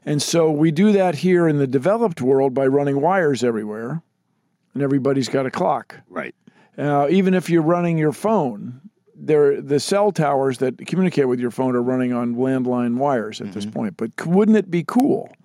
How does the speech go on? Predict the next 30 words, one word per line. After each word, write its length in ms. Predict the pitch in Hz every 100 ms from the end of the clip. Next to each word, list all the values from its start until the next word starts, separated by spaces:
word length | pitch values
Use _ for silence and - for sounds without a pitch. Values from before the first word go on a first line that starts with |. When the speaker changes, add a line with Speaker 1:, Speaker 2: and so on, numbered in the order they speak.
| _ _ _ _ _ _ _
Speaker 1:
in 140 | - 147
the 100 | 147
developing 680 | 143 160 185 196 196 196 208
world 440 | 240 147 104 - _ _ _ _ _ -
if 220 | 143 143
we 160 | 165
have 220 | 165 170 131
just 320 | 165 - 143
local 1040 | 147 180 190 190 190 185 185 185 180 180
things 400 | 156 208 202 165
in 160 | 170 160
the 60 |
village 480 | 147 208 165 117 107
with 200 | 120 135
solar 320 | - 151 151 151
panels 600 | 160 170 202 247 - - _ _ _ _ _ _ _
that 200 | 131 143
run 400 | 131 151 160 160 147
their 220 | 143 139
electrical 560 | 139 151 - 143 139
system, 460 | 135 147 135 156 156
big 240 | 151 147
batteries 500 | 135 147 143 151 156
that 140 | 143 120
store 280 | - 135 135
enough 260 | 131 120
electricity 540 | 131 127 - 135 - 131
to 60 | 120
run 180 | 120 120
overnight, 400 | 113 117 117